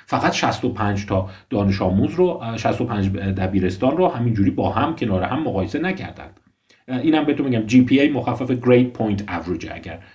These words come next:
اشاره نکردم. اه، در واقع اون نمرهٔ، مثل شما فرض کن معدل آخر سال هست. گفتن ما می‌تونیم مدارس مختلف نگاه کنیم. بعضی مدارس هستن جزء مدارس تاپ بودن توی اون شصت و پنج تا،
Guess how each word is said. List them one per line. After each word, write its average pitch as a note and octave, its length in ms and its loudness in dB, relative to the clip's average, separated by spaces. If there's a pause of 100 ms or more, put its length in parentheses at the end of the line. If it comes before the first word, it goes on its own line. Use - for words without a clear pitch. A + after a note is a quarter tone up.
(120)
اشاره D#2+ 320 -10
نکردم. - 380 -14 (400)
اه، F#2 160 -10
در F#2+ 220 -2
واقع G2+ 160 2
اون B2+ 160 6
نمرهٔ، A#2+ 640 6
مثل D#4+ 260 2
شما F#3+ 240 2
فرض E3 220 4
کن E3 140 2
معدل B2 680 6
آخر F#2+ 380 -2
سال - 200 -16
هست. - 240 -20 (520)
گفتن G#3 320 2
ما G#3+ 180 4
می‌تونیم G#3+ 320 0
مدارس B2+ 580 2
مختلف A#2 760 2
نگاه - 340 -14
کنیم. - 380 -20 (380)
بعضی C3 280 2
مدارس G2+ 460 0
هستن G3 260 -2
جزء C#3+ 240 0
مدارس G#2+ 500 -2 (100)
تاپ C3 340 2
بودن E2+ 300 -8 (320)
توی G#2 180 2
اون G#2 280 -2
شصت G2 240 -4
و - 40 -14
پنج F2 260 -10
تا، - 180 -14